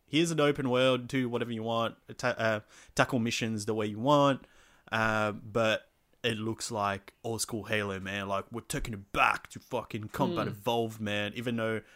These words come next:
Speaker 1: we're not Bungie, we're three for three.
Speaker 2: Mm.
Speaker 1: Um, but yeah, he, he, here you go, man. Um, and the more I looked at it, I was like, "Hmm, do I, do I need that?" It's like,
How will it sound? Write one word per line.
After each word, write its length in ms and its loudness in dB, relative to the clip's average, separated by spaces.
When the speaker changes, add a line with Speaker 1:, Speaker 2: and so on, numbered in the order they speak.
Speaker 1:
we're 240 4
not 500 2
Bungie, 720 -2
we're 220 -2
three 400 -8
for 160 -16
three. 540 -6
Speaker 2:
Mm. 500 -8
Speaker 1:
Um, 800 -6
but 280 -2
yeah, 580 0
he, 180 -20
he, 300 -10
here 140 -2
you 140 0
go, 240 6
man. 380 2
Um, 440 2
and 160 4
the 40 4
more 180 8
I 40 12
looked 260 6
at 80 6
it, 100 4
I 60 6
was 200 2
like, 360 -2
"Hmm, 760 -12
do 180 -12
I, 280 -8
do 120 -10
I 80 -6
need 420 -8
that?" 180 -10
It's 200 -8
like, 260 -6